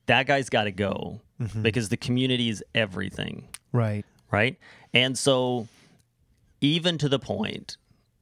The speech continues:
Speaker 1: that it is the community that is going to win people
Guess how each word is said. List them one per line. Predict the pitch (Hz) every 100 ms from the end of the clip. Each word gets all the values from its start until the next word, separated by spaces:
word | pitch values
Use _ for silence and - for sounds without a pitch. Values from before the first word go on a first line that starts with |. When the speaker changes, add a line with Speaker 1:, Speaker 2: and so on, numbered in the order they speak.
| _ -
Speaker 1:
that | 120 120
it | 123
is | 120 120 117 101
the | 101 113
community | - 117 117 127 156 165 143 127
that | 113 113
is | 113
going | 107 117 117
to | 113 107
win | 104 107 120 127 120
people | 117 113 107 104 101 101